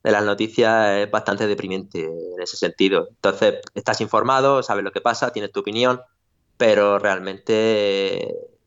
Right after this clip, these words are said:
cuando yo voy al trabajo y, y escucho mi audiolibro y me vado, luego llegas como más fresco, como con más ganas de, de, de hacer las cosas bien y por qué no vas contaminado,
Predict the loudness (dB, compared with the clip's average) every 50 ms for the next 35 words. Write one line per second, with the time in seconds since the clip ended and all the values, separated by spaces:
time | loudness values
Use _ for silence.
0 | _ _ _ _ 0 0 2 2 2 2 4 4 4 6 6 6 6 4 4 4
1 | 2 2 0 -2 -6 -12 -6 _ 2 4 4 4 4 2 2 0 2 2 2 2
2 | 0 -2 -2 0 2 2 2 2 0 0 -2 -2 -2 -2 0 0 -2 -2 -4 -8
3 | -10 -12 _ -16 -16 _ _ _ _ _ _ _ 2 2 2 2 4 2 0 0
4 | 2 0 0 0 2 0 0 0 0 0 2 2 2 4 4 4 4 4 2 2
5 | 0 0 -2 -2 -2 0 2 2 2 2 0 0 0 2 2 0 0 0 0 0
6 | 0 0 -2 -4 -4 -2 -2 -2 -2 -2 -2 -2 -4 -4 -2 -2 -4 -4 -4 -4
7 | -4 -4 -6 -6 -4 -4 -4 -2 -2 -2 -2 -2 -4 -4 -4 -4 -4 -4 -4 -4
8 | -2 -2 -2 -2 -2 -2 -4 -8 -12 _ _ -20 _ _ _ _ _ -2 0 0
9 | 0 0 0 0 -2 -2 -4 -4 0 2 4 6 6 6 4 2 0 0 -2 -4
10 | -4 -4 -4 -2 -2 -2 -2 0 -2 0 2 2 2 4 2 2 0 -2 -6 -8
11 | -10 -4 -2 0 0 0 0 0 0 0 -2 -4 -10